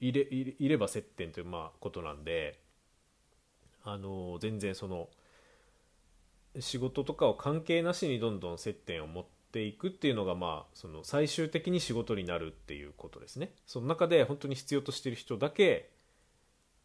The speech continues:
あの、まあ、もし仕事の話をするんだったらすればいいし、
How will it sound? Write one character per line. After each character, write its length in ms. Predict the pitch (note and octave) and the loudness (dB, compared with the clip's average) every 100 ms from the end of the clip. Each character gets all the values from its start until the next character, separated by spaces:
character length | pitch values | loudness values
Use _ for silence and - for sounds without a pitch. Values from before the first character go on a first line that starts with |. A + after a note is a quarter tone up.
| _ - | _ -16
あ 120 | A2+ G2 | -10 -8
の、 100 | F#2 | -4
ま 300 | G2+ D#2+ - | -2 -2 -4
あ、 280 | _ - A#2 | _ -12 -8
も 60 | |
し 140 | - G2+ | -6 -4
仕 140 | C3 | -2
事 200 | G#2+ - | -2 -4
の 60 | F2 | -2
話 240 | A2 C#3 | 0 0
を 60 | C3+ | 2
す 120 | E3+ | 2
る 60 | |
ん 40 | G#3 | 4
だ 80 | D#3+ | 2
っ 20 | |
た 60 | |
ら 60 | G2 | 0
す 120 | - | -4
れ 100 | G2 | -4
ば 140 | E2+ E2 | -4 -6
い 100 | D#2+ | -6
い 40 | |
し、 300 | - - | -12 -14